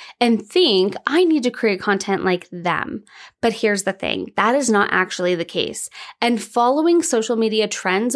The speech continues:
will never sell your course. And on today's episode, I'm gonna be really digging into this idea of thinking about content differently as a course creator and how to start leveraging your content to create course sales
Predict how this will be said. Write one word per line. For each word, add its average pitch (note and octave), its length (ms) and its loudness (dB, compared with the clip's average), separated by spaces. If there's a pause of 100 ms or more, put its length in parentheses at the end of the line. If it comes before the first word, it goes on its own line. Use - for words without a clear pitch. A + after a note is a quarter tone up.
(100)
will B3 300 0
never A#3 680 2
sell F#3 600 -2
your E3 600 -6
course. - 540 -10 (380)
And A#3 120 2
on B3 100 2
today's C4 300 0
episode, A3+ 500 0
I'm B3 140 2
gonna F#4 160 4
be F#4 140 4
really C4+ 220 0
digging A3 340 2
into G3+ 400 0
this G3+ 260 -2
idea A#3 640 0
of A3+ 260 2
thinking C4 360 0
about C4+ 260 2
content G3+ 640 -4
differently G#3+ 720 0 (140)
as A#3+ 260 0
a G#3 60 0
course E3 360 -6
creator G3+ 640 -4 (460)
and B3+ 180 4
how B3 380 2
to E4+ 120 -2
start - 280 0
leveraging G#3 840 0
your F3 180 2
content G#3 800 -2
to A#3 200 -4
create G3+ 460 -2
course G3 400 -6
sales D4+ 540 -2